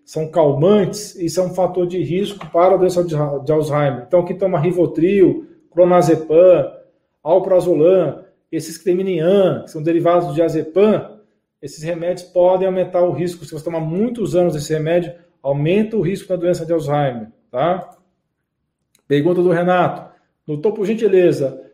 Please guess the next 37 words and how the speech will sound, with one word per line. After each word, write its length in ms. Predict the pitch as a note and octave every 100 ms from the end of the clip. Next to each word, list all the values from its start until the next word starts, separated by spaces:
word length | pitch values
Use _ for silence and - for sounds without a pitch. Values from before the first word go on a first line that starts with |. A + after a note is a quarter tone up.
| _ _
o 120 | C#3 E3+
L 180 | F#3+
D 120 | F3+ F3+
N", 440 | G3+ F3+ C3+ C#3
L 160 | D#3+ D#3+
D 100 | F#3
N, 100 | F#3+
pra 120 | F3+
quem 120 | F3+
não 100 | F3
sabe, 320 | D#3+ F#3 F3+
é 60 | F3
low 340 | D#3+ G3+ G#3
dose 380 | D#3 F3+ F#3+ F3+
naltrexone 800 | E3+ D3+ E3+ D#3+ - F3+ G3 F3+
ou 100 | E3+
naltrexone 600 | E3+ E3+ F3 E3 - F3
de 60 | D#3
baixa 260 | E3 E3
dosagem. 760 | E3 D#3+ C#3+ C#3+ C3 A#2 A#2 _ _ _ _ _ _ -
"E 120 | F#3
o 140 | G#3+
M 160 | G3 F#3+
S 300 | F#3+ F3+ F3
M 300 | F3 F3 D3+
ajuda 460 | D3 D3 D#3 F#3+ F3+
no 120 | F3
combate 420 | F3 D3+ D#3+ D#3
e 20 |
reversão 400 | D3 D3+ D3+ D#3
do 80 | C#3+
Alzheimer?" 460 | C#3 C3 F3 E3 C3
Sim, 540 | - - G3+ F3 - - _ _ _
o 100 | D#3
L 180 | F3 F#3+
D 160 | E3 E3
N 600 | D#3 F3 F#3+ G3+ G3